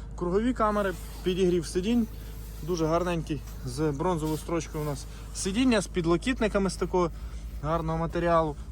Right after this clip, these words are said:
Ззаду у нас все в ідеальному стані. Також у нас є дуже багато місць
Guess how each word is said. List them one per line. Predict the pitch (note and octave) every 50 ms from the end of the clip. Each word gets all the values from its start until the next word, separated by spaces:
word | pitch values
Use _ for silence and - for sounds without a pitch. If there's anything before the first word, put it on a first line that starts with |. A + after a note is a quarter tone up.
| - -
Ззаду | - E3+ F#3+ F#3+ F3+
у |
нас | E3 E3 D3+ -
все | - E3+ F3
в | E3
ідеальному | D#3 C#3 D3 C#3+ D3 D3+ D3 C#3+ C#3 C3 - - - -
стані. | - - - C3 A#2 G#2+ G#2+ G#2+ - - - - - - - - - - - - - - - - - -
Також | - F#3 F#3 F3 F3
у | F3+
нас | F#3 F3+ E3+ D#3
є | D#3+ D#3
дуже | D#3+ E3+ D#3+ D#3+
багато | D3 D3+ D3+ D3+ D#3 D3 - C3 B2 - - - - - - - - - - - - - - - - - - - - - - - - C#3+
місць | D3 D#3+ E3 D3+ - - -